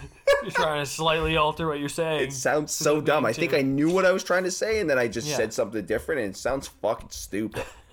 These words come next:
Speaker 1: And I apologize for that. But also, I don't, 'cause
Speaker 2: Yeah.
Speaker 1: you heard the intro.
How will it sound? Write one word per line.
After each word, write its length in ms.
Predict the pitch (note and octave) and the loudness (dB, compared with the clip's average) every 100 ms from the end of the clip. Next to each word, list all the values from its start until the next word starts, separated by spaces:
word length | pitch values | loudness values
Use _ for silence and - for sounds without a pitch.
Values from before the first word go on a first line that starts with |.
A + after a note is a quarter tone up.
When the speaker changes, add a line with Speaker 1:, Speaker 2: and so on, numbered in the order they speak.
| _ | _
Speaker 1:
And 200 | D3 G2 | -6 -2
I 80 | A#2+ | -2
apologize 680 | - - A#2 C3+ F#2 A1 | -4 -2 0 0 -2 -8
for 120 | - F2 | -4 -2
that. 180 | F2+ | -2
But 100 | G#2 | 0
also, 380 | B2+ E3 E3 C#3 - | 2 2 0 -2 0
I 40 | |
don't, 260 | D3 D#3+ A2+ - | 2 2 0 -4
'cause 260 | - A2 A#2+ | -4 -4 -4
Speaker 2:
Yeah. 100 | A#2 - _ _ - | -10 -16 _ _ -12
Speaker 1:
you 180 | C3+ D3 | -2 0
heard 180 | E3 C3+ | 2 2
the 100 | D3+ | 0
intro. 440 | E3 G#2+ E2+ G#2+ | 0 0 -2 -2